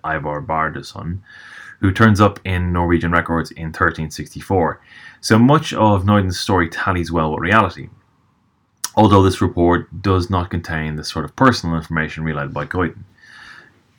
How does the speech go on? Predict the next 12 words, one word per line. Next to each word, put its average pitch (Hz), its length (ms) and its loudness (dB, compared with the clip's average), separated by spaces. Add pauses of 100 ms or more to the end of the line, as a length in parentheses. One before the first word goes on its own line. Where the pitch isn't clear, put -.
Guyton 95 280 4
seems 90 320 -2
to 90 120 -2
have 85 200 -8 (100)
obtained 113 400 2
his 90 100 2
information 80 540 -4
from 82 240 -4
Norwegian 80 460 -2
sources 80 520 -6
sometime 73 480 -6
later. 85 340 -6